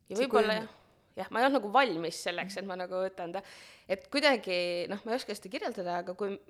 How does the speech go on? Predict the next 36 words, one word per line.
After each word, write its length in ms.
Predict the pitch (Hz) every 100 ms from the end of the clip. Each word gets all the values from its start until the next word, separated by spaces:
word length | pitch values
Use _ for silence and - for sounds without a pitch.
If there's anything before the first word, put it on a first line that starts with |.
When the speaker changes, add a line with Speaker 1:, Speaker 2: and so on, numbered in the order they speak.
| -
Speaker 1:
me 80 | 202
olime 240 | 233 226 185
nagu 140 | 190
seal, 260 | - 277 247
me 80 | 202
olime 180 | 202 196
sada 280 | 190 226 214
protsenti 720 | 190 190 - 202 202 - 185 190 - _ _ _ _ - - - - _ -
tema 240 | 262 254 247
juures 480 | 262 262 240 233 233
megalt 380 | 233 233 208 -
nagu, 240 | 190 190 185 185 185 185 185
äh, 400 | 185 185 185 190 - - - - - _ 196
noh, 100 | - - _ -
muidugi 320 | 214 202 190
me 220 | 180 180 185 180
kogu 160 | 208 208
aeg 140 | 196 214
armastasime 500 | 214 202 - 202 185
teda 220 | 185 190
nii, 160 | 190 190 214 - - _ _ -
aga 80 | 185
ma 80 | 202
ei 40 | 233
os-, 140 | 254 -
ma 80 | 247
ei 60 | 349
oska 160 | 254
seda 100 | 220 226
kirjeldada, 340 | 233 190 185
aga 80 | 185
kui 140 | 202 208
ma 60 |
läksin 240 | 247 240 220
haiglast 460 | 320 294 208 - 269
ära, 200 | 320